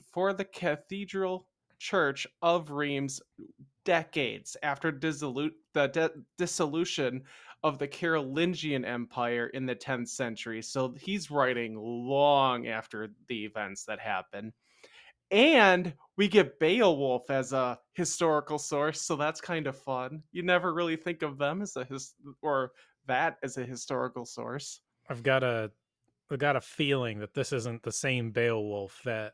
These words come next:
Speaker 2: I'm thinking of.
Speaker 1: Uh, no, it, it, it very much is. Like the, the, the, you're talking about the Saxon epic poem?
Speaker 2: Yes.
Speaker 1: Yep, it is that one.
Speaker 2: Huh.
Speaker 1: We'll, <laughs> we'll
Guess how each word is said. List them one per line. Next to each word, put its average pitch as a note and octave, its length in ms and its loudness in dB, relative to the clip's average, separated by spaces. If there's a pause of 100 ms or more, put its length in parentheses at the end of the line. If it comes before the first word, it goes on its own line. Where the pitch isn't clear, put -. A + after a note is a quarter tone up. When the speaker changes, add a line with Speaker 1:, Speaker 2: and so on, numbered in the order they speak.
(100)
Speaker 2:
I'm A2+ 220 -6
thinking G2 380 -10
of. F#2+ 260 -14 (640)
Speaker 1:
Uh, A#2+ 640 2
no, B2 460 -2
it, A2+ 160 -4 (140)
it, A#2+ 200 -10 (300)
it C3 160 -4
very C3+ 460 0
much C3+ 320 -2
is. A#2+ 520 -2 (1400)
Like C#3 200 -2
the, C3+ 100 2 (140)
the, B2+ 340 2
the, C#3 240 -2
you're C#3 160 0
talking D3 380 4
about C3+ 400 2
the C3 240 -2
Saxon C#3 600 2
epic C3+ 400 -6
poem? C3+ 440 -6 (400)
Speaker 2:
Yes. B2+ 680 0
Speaker 1:
Yep, C3+ 400 2
it B2 140 -4
is B2 180 -4
that B2 280 0
one. A2 320 -6 (400)
Speaker 2:
Huh. C#3 360 2 (320)
Speaker 1:
We'll, C3 260 -4 (400)
<laughs> - 420 6
we'll E3+ 240 -2